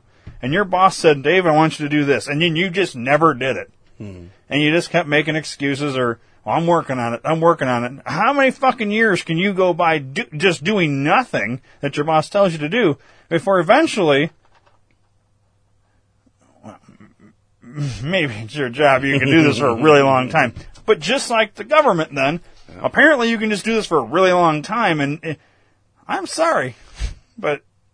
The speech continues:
Speaker 1: the way this should be is your boss tells you to do something, is assuming it's not go murder that guy over there.
Speaker 2: Right, right.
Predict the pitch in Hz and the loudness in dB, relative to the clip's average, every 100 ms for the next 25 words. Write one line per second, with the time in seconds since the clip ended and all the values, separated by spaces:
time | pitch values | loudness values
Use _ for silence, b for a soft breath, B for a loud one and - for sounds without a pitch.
0 | _ _ _ _ 175 202 247 339 311 302 | _ _ _ _ -2 2 2 2 0 -2
1 | - 202 277 320 233 175 175 - _ - | -4 -4 0 2 0 -2 -10 -20 _ -12
2 | 202 180 202 285 302 294 254 220 233 240 | -4 -2 0 0 6 4 4 -2 -2 -2
3 | 170 135 131 160 147 147 - 233 233 220 | -2 -2 -4 -6 -6 -10 -6 -2 0 -2
4 | 214 196 190 185 - b b b b 180 | -2 0 0 0 -8 b b b b -4
5 | 175 185 202 185 143 127 131 131 127 123 | 2 4 6 4 2 0 2 4 4 0
6 | 117 117 131 117 - 101 98 | 0 0 -2 -6 -16 -18 -18